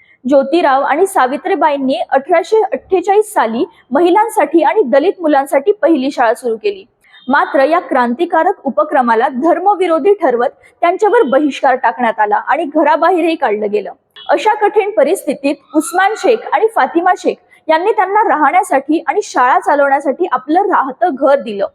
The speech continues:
उस्मान शेख यांच्या प्रोत्साहनाने फातिमा शेख स्वतः शिक्षण घेऊ लागल्या आणि सावित्रीबाईंसोबत शिक्षिका बनण्यासाठी त्यांनी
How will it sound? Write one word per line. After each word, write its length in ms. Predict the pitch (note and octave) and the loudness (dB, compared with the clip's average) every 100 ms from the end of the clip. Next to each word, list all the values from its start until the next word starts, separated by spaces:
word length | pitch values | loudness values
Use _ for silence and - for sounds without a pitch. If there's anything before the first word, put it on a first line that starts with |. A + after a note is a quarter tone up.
| _ _ _ _ - | _ _ _ _ -4
उस्मान 420 | D4+ F4 F#4+ A4+ | -4 0 0 0
शेख 200 | - C#4+ C#4+ | 0 0 2
यांच्या 300 | D4+ C#4+ F#4 | 0 0 -2
प्रोत्साहनाने 920 | F#4 D4 B3+ C4 D4+ D#4+ A#3+ G#3+ G#3+ E4+ - _ _ | -2 0 0 2 0 0 0 0 -2 -6 -8 _ _
फातिमा 380 | C#4 C4 E4+ G4+ G#4+ | -2 0 0 0 0
शेख 200 | F4 C4+ | -2 -2
स्वतः 440 | - C4+ C4 F4 G4+ | -4 -4 0 2 0
शिक्षण 440 | G#4 E4 - F4 F#4 | 0 -4 -2 -2 -2
घेऊ 240 | C#4+ C4+ | 0 0
लागल्या 360 | C4 A3 G#3+ A#3 | 2 -2 -2 -4
आणि 260 | - C4+ G4 | -2 -2 -2
सावित्रीबाईंसोबत 1000 | - B3 B3 - F#4 E4 D#4+ E4+ C#4+ F4+ | 0 -2 -2 -2 -2 0 -2 -2 -2 -2
शिक्षिका 460 | - C4 - D4 D4 | -4 -10 -6 -2 -2
बनण्यासाठी 580 | C4+ C4+ C4+ C#4 B3 D#4+ | 0 0 -2 -2 -4 -2
त्यांनी 300 | D4 C#4+ | -6 -6